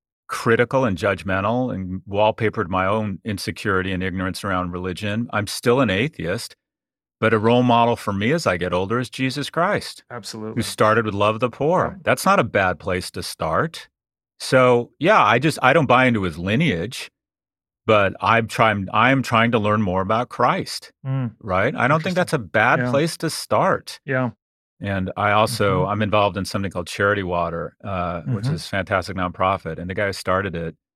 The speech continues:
Speaker 1: he doesn't, he doesn't in any way connect the nonprofit to his religious beliefs, but his name is Scott Harrison. And a lot for him about his move to Charity Water was a, a, a return to his Christian roots.
Speaker 2: Hmm.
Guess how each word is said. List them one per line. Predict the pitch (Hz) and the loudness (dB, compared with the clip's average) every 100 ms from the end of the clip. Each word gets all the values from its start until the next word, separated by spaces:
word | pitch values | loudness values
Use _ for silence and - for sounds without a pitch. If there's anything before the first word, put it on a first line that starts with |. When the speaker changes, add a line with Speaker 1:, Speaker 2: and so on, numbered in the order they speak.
| _ - | _ -4
Speaker 1:
he | 123 | 2
doesn't, | 131 135 120 | 2 4 2
he | 101 117 | 0 2
doesn't | 120 110 | 2 2
in | 104 | 0
any | 104 101 | 0 2
way | 104 | 0
connect | 95 101 98 98 - | -2 -2 0 -2 -2
the | 90 | -4
nonprofit | 80 98 95 - 98 90 90 | -2 -2 -2 2 0 0 -6
to | - 90 | -6 -8
his | 92 87 82 | -6 -8 -8
religious | 90 92 98 95 - _ 98 | -6 -6 -4 -6 -8 _ -10
beliefs, | 101 90 90 - | -6 -4 -6 -6
but | - | -8
his | 85 | -6
name | 107 101 | -6 -6
is | - | -4
Scott | 101 92 | 0 2
Harrison. | 95 95 98 92 85 | 2 0 0 -6 -8
And | - | -6
a | 92 | -4
lot | 95 110 - | 0 -2 -2
for | 101 | -8
him | 76 104 95 | -4 -4 -2
about | 90 85 85 | -4 -6 -6
his | 87 | -8
move | 98 85 | -8 -10
to | 90 | -10
Charity | - 95 92 | 0 0 0
Water | 87 87 87 90 - | -2 -2 -2 -6 -6
was | 95 87 - | -6 -6 -6
a, | 92 82 | -8 -6
a, | 101 95 - | -4 -4 -6
a | - 95 87 | -8 -6 -6
return | 92 - 113 101 | -8 0 0 0
to | |
his | 92 | -4
Christian | - 104 - 92 | -4 -4 -4 -6
roots. | 87 87 - - - _ | -4 -6 -6 -12 -16 _
Speaker 2:
Hmm. | - | -10